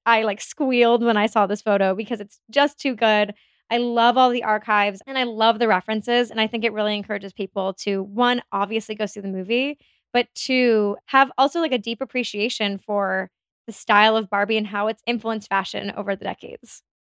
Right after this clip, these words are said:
So pink is everywhere. I've been loving seeing this tour, kind of obsessed with every look she's been bringing out. So in honor of that today, I'm going to walk you guys through six ways to wear Barbie pink that won't really have you looking like Barbie, but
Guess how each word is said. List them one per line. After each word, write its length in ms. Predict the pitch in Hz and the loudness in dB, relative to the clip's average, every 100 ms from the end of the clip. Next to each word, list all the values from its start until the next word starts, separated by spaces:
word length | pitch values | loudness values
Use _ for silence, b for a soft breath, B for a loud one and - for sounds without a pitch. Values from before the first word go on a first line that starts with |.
| _ | _
So 160 | - 247 | 0 2
pink 240 | - 320 | 2 2
is 120 | 392 | 4
everywhere. 480 | 269 196 190 190 294 _ _ _ | 4 2 -2 -2 -4 _ _ _
I've 180 | 226 226 | 2 4
been 200 | 247 233 - | 2 -2 -4
loving 360 | 220 220 285 | 0 2 2
seeing 260 | 339 262 262 | 2 0 2
this 160 | 285 | 0
tour, 380 | - 208 196 202 - | -2 -4 -2 -4 -4
kind 140 | 220 | 0
of 60 | 294 | 0
obsessed 420 | 302 - 208 - | -2 -2 -4 -4
with 80 | 226 | -2
every 240 | 208 220 | -2 0
look 200 | 214 202 | -4 -4
she's 160 | - 214 | -6 -4
been 120 | 226 | -4
bringing 300 | 202 202 220 | -4 -6 -6
out. 300 | - 226 - _ b b b | -8 -10 -10 _ b b b
So 140 | - 381 | -2 2
in 60 | |
honor 240 | 392 311 247 | 4 4 2
of 80 | 214 | 2
that 200 | 190 - | 0 0
today, 440 | 202 196 202 220 | -2 0 2 -2
I'm 280 | - 240 254 | -2 -2 -2
going 180 | 269 294 | -4 -6
to 120 | 285 | -4
walk 240 | 269 202 254 | -2 -2 0
you 80 | 247 | 0
guys 200 | 214 208 | 0 -2
through 340 | 208 196 190 - | -8 -8 -8 -12
six 400 | - - 359 - | -18 -4 -4 0
ways 480 | 254 202 214 - - _ | 0 2 0 -8 -18 _
to 100 | 277 | -2
wear 200 | 220 196 | 0 0
Barbie 260 | 196 202 | -4 -6
pink 400 | 311 220 202 214 _ _ _ - | -6 -6 -6 -10 _ _ _ 0
that 140 | 247 | 2
won't 180 | 285 311 | 0 -4
really 160 | 339 | -4
have 180 | 277 254 | -2 -2
you 120 | 247 | -4
looking 320 | 208 190 240 247 | -6 -6 -8 -8
like 200 | 262 - | -8 -4
Barbie, 380 | 269 277 320 370 _ - | -4 -2 -6 -6 _ 2
but 220 | 302 302 | 2 2